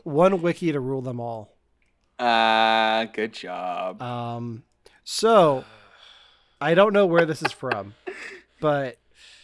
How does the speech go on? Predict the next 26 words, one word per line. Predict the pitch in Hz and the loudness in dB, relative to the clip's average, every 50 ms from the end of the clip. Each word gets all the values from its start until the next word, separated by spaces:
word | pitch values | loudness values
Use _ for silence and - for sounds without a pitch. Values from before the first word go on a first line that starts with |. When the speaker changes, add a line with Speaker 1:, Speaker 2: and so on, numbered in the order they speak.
| _ - - | _ -8 -6
Speaker 1:
eventually | 151 143 123 117 170 196 240 247 - - 202 165 139 135 127 123 127 123 120 | -6 -6 -2 4 6 6 6 6 4 2 0 0 0 -2 -6 -6 -10 -12 -14
Samwise | 117 - - 156 151 160 175 202 208 202 202 208 196 185 | -14 -8 -4 0 0 0 0 0 2 2 2 0 0 -2
Gamgee, | 170 156 147 139 135 131 117 113 123 120 117 117 - _ _ _ _ _ _ _ _ _ _ _ _ - | -2 -2 -2 -2 -2 -4 -6 -8 -8 -8 -10 -12 -16 _ _ _ _ _ _ _ _ _ _ _ _ -20
a-, | 156 - _ - 151 | -20 -20 _ -10 -8
another | 147 147 156 151 - 160 151 151 156 175 165 | -8 -8 -8 -12 -10 -6 -4 -2 -2 -2 -2
hobbit | 127 147 156 147 165 170 | -2 -2 -2 -2 -2 -4
of | 160 147 | -6 -8
the | 151 | -8
Shire, | - - 139 131 131 123 123 113 - _ _ _ _ _ _ _ _ | -6 -4 -4 -4 -2 -4 -6 -8 -10 _ _ _ _ _ _ _ _
the | - 143 | -10 -10
dwarf | 123 117 123 143 170 180 175 160 | -6 -4 0 2 2 2 0 0
Gimli, | 175 165 147 139 139 139 135 139 | -2 -2 0 0 -2 -4 -4 -4
along | 135 131 123 123 135 147 151 160 | -6 -6 -4 -2 -2 -2 -2 -2
with | 151 - | -4 -4
his | 147 120 | -6 -6
great | 117 143 143 156 156 - | -4 -4 -4 -4 -4 -4
friend | 160 156 147 143 | -4 -4 -2 -2
Legolas, | 135 135 131 127 123 127 120 - - | -4 -6 -6 -8 -8 -10 -10 -10 -10
made | 131 135 139 147 156 156 | -10 -8 -6 -6 -6 -6
the | 170 | -6
journey, | 139 147 143 139 135 139 143 - _ | -6 -6 -6 -6 -6 -6 -8 -10 _
journey | - 156 147 143 139 131 | -6 -4 -4 -2 -4 -6
to | - 120 | -8 -12
the | 120 - - 123 | -16 -12 -10 -8
Undying | 135 143 131 139 135 135 135 135 131 | -8 -6 -6 -6 -6 -6 -8 -8 -10
Lands. | 120 120 123 120 120 120 117 113 - - | -10 -10 -10 -10 -10 -12 -12 -14 -14 -16